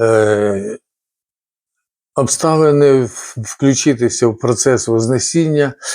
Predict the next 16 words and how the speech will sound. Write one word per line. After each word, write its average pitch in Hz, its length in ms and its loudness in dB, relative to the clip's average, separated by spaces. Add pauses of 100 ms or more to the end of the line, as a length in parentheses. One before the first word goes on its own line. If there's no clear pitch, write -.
(160)
поступово 131 600 2
входити 117 760 0
в 110 260 -6 (100)
умови 127 500 2
щільності 120 680 -2
п'ятого 127 580 0
виміру, 147 480 2 (360)
де, 143 540 0
е, 127 480 2
відбуваються 143 720 0
їх 135 220 0
такий - 280 -8
закономірний 139 800 0
процес 131 560 0 (280)
еволюції 117 960 0
подальшої. 95 680 -6